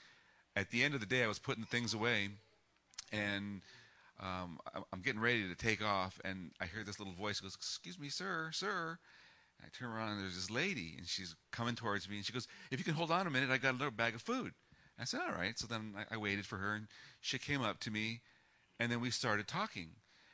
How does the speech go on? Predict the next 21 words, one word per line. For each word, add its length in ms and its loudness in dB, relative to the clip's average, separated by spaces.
And 100 0
she 140 2
said, 420 2
um, 340 -2
"Oh, 200 -4
what, 220 -6
what 120 -4
church 320 0
are 80 0
you 140 -2
with?" 160 -4
And 100 -6
then 100 -4
I 60 -4
told 300 -2
her, 80 -2
and 100 -4
she 140 -4
goes, 160 -6
"Oh, 80 -8
I'm, 180 -8